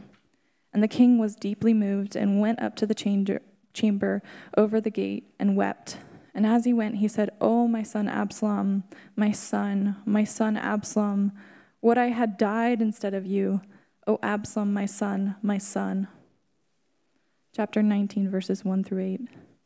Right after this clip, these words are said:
It was told Joab, "Behold, the king is weeping and mourning for Absalom."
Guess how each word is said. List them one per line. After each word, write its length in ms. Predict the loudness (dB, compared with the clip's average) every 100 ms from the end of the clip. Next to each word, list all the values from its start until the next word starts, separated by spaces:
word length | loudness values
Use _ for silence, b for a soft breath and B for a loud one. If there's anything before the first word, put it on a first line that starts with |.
| _ _ b b b
It 80 | 2
was 180 | 4 2
told 400 | 4 6 6 4
Joab, 460 | 2 2 2 -2
"Behold, 500 | 0 2 4 4 4
the 80 | 0
king 300 | 0 4 6
is 160 | 6 2
weeping 480 | 0 -2 0 0 2
and 100 | 4
mourning 420 | 4 4 2 0
for 120 | -2
Absalom." 640 | -4 -4 -4 -2 0 0